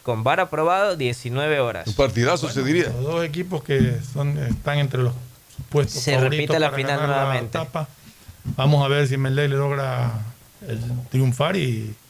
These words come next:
Speaker 2: Ambos son ganadores,
Speaker 3: y
Speaker 2: Armando.
Speaker 3: quedarse de líder,
Speaker 1: Correcto.
Speaker 3: aparte de que ya Emelec le ganó al Independiente en la primera fecha, en la primera etapa en,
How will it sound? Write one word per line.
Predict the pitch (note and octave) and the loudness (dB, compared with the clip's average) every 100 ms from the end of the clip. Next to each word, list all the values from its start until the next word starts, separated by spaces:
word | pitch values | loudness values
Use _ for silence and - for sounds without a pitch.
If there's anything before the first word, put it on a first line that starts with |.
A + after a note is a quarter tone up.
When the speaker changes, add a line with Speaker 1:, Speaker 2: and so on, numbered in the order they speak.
| - - - - - | -20 -20 -20 -6 2
Speaker 2:
Ambos | A2+ C#3 | 4 4
son | D3+ D3+ | 4 4
ganadores, | C3+ G#2+ F#3 D#3+ | 4 4 2 0
Speaker 3:
y | G2+ | -2
Speaker 2:
Armando. | F#2+ | -2
Speaker 3:
quedarse | C#3 C#3+ C#3+ | -2 -2 -2
de | C#3 | -2
líder, | C3+ F3+ E3+ | 0 0 0
Speaker 1:
Correcto. | C3 A#2 | 0 -2
Speaker 3:
aparte | C#3 C#3+ D#3 | -2 -2 -2
de | C3+ | -4
que | B2+ | 0
ya | C3 | 0
Emelec | C3+ C3 D3 | 0 0 0
le | C3+ | 0
ganó | B2+ C3 D3+ | 0 2 2
al | C#3 | 2
Independiente | C3 B2 B2 C3 C#3 C3+ | 0 0 2 2 2 0
en | |
la | B2+ | 0
primera | A#2+ B2 B2+ B2 | 2 2 4 2
fecha, | C#3 B2+ D3+ | 0 -2 0
en | B2+ | 0
la | |
primera | B2 C3 C3+ | 2 2 2
etapa | B2+ C3+ C3 | -2 -2 0
en, | B2 A#2+ | 0 0